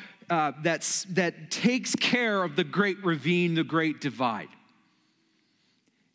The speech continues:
And, and so, again, there's a good chance you've probably used this, but what this does is it does at least two things really well.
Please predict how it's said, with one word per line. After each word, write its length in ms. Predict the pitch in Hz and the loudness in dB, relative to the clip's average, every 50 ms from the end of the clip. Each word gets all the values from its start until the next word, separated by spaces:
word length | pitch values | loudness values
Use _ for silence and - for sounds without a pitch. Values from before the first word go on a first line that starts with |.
| _ - | _ -4
And, 340 | 165 165 170 170 170 170 - | -2 0 0 0 0 -2 -2
and 380 | 170 180 175 175 165 143 - - - - - - - - | -2 -2 0 -2 -2 -4 -8 -14 -20 -20 -20 -20 -18 -6
so, 220 | - - 220 202 - - - - - - - - | 0 0 2 0 0 -4 -16 -20 -20 -20 -4 -2
again, 360 | 233 226 180 285 285 269 262 | -2 0 2 2 2 4 4
there's 180 | 240 233 202 185 | 2 2 0 0
a 40 | 196 | 0
good 140 | 226 220 - | 0 0 0
chance 300 | - 214 196 190 - 190 | 0 -2 -2 -2 -4 -6
you've 100 | 175 - - - - - | -8 -10 -12 -16 -10 -4
probably 260 | 180 175 170 170 156 | -2 0 0 0 0
used 480 | 147 147 170 202 214 220 214 170 - | 0 2 2 4 4 4 4 2 2
this, 200 | 170 196 202 185 196 | 0 0 0 0 0
but 180 | 196 202 185 | 0 0 0
what 160 | 202 247 269 - | 0 0 0 2
this 180 | 330 302 - | 0 0 0
does 380 | 170 - 247 254 226 208 170 185 | 0 0 2 2 2 0 -2 -4
is 140 | 175 - 214 | -4 -2 -2
it 120 | 220 170 | -2 0
does 240 | 190 247 247 208 214 | 0 0 0 0 -2
at 140 | - 196 208 | 0 0 2
least 560 | 214 226 247 285 302 311 - - - - - - - - | 4 4 4 4 4 2 0 -2 -6 -14 -18 -20 -14 -4
two 220 | - - 320 320 | 0 2 2 4
things 380 | 254 320 311 277 220 190 160 - | 4 2 2 2 2 0 0 0
really 260 | 214 233 226 226 226 | 0 2 2 4 4
well. 320 | 214 220 220 175 131 - | 4 2 2 0 0 -4